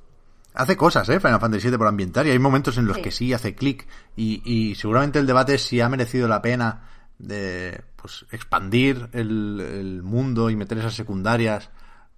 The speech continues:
Speaker 1: con lo que recibes a cambio en cuanto a ambientación, ¿no? Pero,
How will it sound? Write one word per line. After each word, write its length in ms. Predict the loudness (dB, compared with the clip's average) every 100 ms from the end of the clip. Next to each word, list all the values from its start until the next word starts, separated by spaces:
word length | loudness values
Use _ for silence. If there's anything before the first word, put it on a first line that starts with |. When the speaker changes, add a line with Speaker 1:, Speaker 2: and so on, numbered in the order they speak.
| -20 -20 -20 -20 _ _ -20 -20 -20 -20 -20 -20 -18 -16 -4
Speaker 1:
con 220 | 0 2
lo 120 | 2
que 100 | 2
recibes 540 | 0 0 2 2 2 -2
a 100 | -4
cambio 540 | 2 2 4 0 -2 -12 -20 -20 -16 -14 -10
en 180 | -6 -2
cuanto 280 | 0 0 0
a 40 |
ambientación, 560 | -2 -2 -4 -2 -2 -2
¿no? 80 | -6 -12 -16 -16 -16 -4
Pero, 920 | 0 2 2 2 0 -2 -4 -6 -6